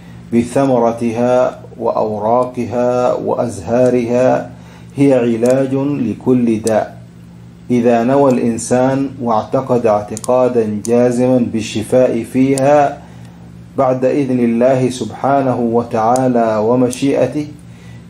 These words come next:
كما شفى الله بها نبيه يونس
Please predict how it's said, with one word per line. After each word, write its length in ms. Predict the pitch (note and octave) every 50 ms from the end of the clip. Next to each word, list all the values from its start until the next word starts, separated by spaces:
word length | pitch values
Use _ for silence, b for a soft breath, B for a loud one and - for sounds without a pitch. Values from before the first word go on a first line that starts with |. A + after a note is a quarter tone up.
| _ - - - - - - - - - - - -
كما 380 | - C3 B2+ B2+ B2 A#2+ A#2+ A2
شفى 320 | - - C#3+ B2+ - C3+
الله 640 | B2 A#2 A2 G#2+ A2 A#2 A#2+ B2 A#2 A2 A2 A2+ G#2+ -
بها 600 | A#2+ B2 G#2+ A2+ A#2 A#2 A#2 A#2 A2+ A#2 - - -
نبيه 880 | A#2 A2+ A2+ A2 A2+ B2 B2 B2 A#2+ A#2+ A#2+ A#2 G#2+ A2+ A#2 A2 A2 A2+
يونس 760 | A2 G#2+ A#2 B2 B2+ B2+ B2 A#2+ B2+ B2+ B2+ - - - -